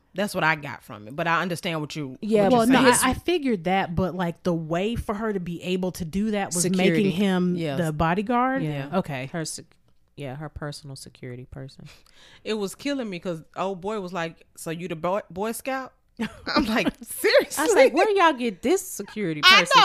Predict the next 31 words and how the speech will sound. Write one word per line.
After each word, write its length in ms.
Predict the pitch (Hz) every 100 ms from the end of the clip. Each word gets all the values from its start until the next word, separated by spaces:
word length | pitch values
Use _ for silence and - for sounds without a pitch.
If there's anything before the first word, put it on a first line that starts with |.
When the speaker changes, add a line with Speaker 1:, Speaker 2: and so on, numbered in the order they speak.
| 269
Speaker 1:
know. 340 | - 285 -
Speaker 2:
from? 180 | - 269 _ - - _ _ -
'Cause 380 | 220 185 156 -
I 180 | - 277
know 160 | 294
y'all 280 | 285 254 226
ain't 160 | 220 214
been 120 | 214
hanging 320 | 214 214 208
out 160 | 202 196
with 120 | 190
this 180 | 208 190
dude 340 | 185 196 190
since 520 | - 190 180 170 160 -
y'all 240 | 180 190
came 340 | - 208 185 185
to 160 | 180
America. 480 | 160 214 262 226 170
Come 220 | - 370
on 200 | 190 131
now." 280 | 127 131 - -
Speaker 3:
Mm-hmm. 480 | 160 165 135 156 156 - _ _ _
Speaker 1:
Yeah, 260 | 175 147 -
that 160 | 151
was, 280 | 151 - - _ 208
that's, 260 | 165 147 _ -
that 160 | 160
was 220 | 214 147 _ _ -
a 100 | 165
weird 460 | 151 165 160 151 -
interchange. 800 | 160 147 - 135 135 143 -